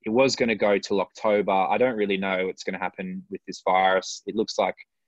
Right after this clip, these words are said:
s-, Parliament won't be in, in session, uh, will be in emergency sessions only to pass le-, certain legislation. So I don't imagine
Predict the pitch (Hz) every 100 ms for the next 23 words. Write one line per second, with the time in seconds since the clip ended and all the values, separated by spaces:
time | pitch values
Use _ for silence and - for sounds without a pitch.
0 | _ _ _ - - - - - 113 117
1 | 104 101 107 98 107 104 98 - 98 90
2 | - - - 98 92 - - - - 95
3 | 90 107 104 104 95 - 117 113 117 123
4 | 117 120 - 101 - 101 110 95 87 104
5 | 107 104 98 95 95 92 - - - 104
6 | - - 104 - 95 92 - - 95 -
7 | 87 113 - _ _ _ _ _ _ -
8 | - 107 104 101 107 113 113 110 104 101
9 | 107 98 98